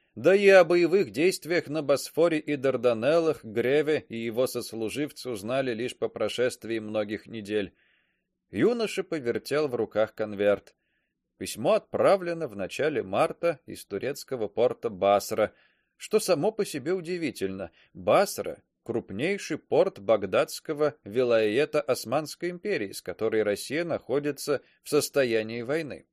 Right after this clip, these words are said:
Впрочем, кроме замысловатого с арабской вязью штампа, конверт украшали многочисленные штемпели с надписями на французском, испанском и еще бог знает каких языках.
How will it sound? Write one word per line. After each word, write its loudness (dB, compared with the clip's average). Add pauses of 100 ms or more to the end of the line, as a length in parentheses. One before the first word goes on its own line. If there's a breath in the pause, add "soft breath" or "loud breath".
(420)
Впрочем, -2
кроме -2
замысловатого 0
с -2
арабской 0
вязью 0
штампа, 0 (400 soft breath)
конверт 2
украшали 2
многочисленные -2
штемпели -2
с -6
надписями -2
на -6
французском, -6
испанском -2 (380 soft breath)
и 0
еще 2
бог 4
знает -4
каких -8
языках. -6